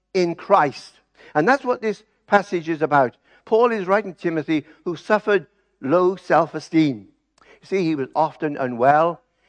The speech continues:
He was naturally timid. And, uh, Paul was writing to him and saying, "Listen, don't look, don't let other people look down on you because you're young, but be an example of the believer."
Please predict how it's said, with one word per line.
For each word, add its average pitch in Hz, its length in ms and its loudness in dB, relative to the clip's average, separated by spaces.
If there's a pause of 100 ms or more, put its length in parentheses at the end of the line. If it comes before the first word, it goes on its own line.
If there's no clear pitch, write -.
(320)
He 170 240 2
was 151 320 -2
naturally 170 640 -4
timid. 156 480 -2 (720)
And, 135 340 -2
uh, 117 180 4 (360)
Paul 233 260 2
was 185 160 -2
writing 196 220 -2
to 196 100 -2
him 180 100 -4
and 151 140 -4
saying, 160 220 -4 (280)
"Listen, 220 320 -2 (400)
don't 240 440 0 (600)
look, 220 160 -8 (120)
don't 240 200 0
let 226 220 -4
other 208 180 0
people 185 360 -6
look 185 200 -6 (120)
down 208 340 2
on 170 140 -2
you 143 160 -2
because 165 640 0 (180)
you're 165 220 0
young, 156 520 2 (240)
but 175 200 0
be 214 120 -2
an 208 80 0
example 202 640 0
of 185 60 0
the 190 120 0
believer." 190 500 -2